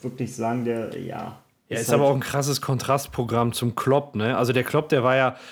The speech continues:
Speaker 2: mal jetzt, also viele sagen, können ihn ja so gar nicht ausstehen. Und ich bin jetzt gerade auch von der Vereinsgesinnung nicht so, dass ich jetzt sagen würde, so, "Oh, Dortmund geil", ne? Aber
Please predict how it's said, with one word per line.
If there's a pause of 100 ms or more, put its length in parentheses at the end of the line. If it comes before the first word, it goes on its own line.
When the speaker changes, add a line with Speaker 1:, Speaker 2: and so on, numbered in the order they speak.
(140)
Speaker 2:
mal (120)
jetzt, (220)
also
viele
sagen,
können
ihn
ja
so
gar
nicht
ausstehen.
Und
ich
bin
jetzt
gerade
auch
von
der
Vereinsgesinnung (300)
nicht
so,
dass
ich
jetzt
sagen
würde,
so,
"Oh,
Dortmund
geil",
ne?
Aber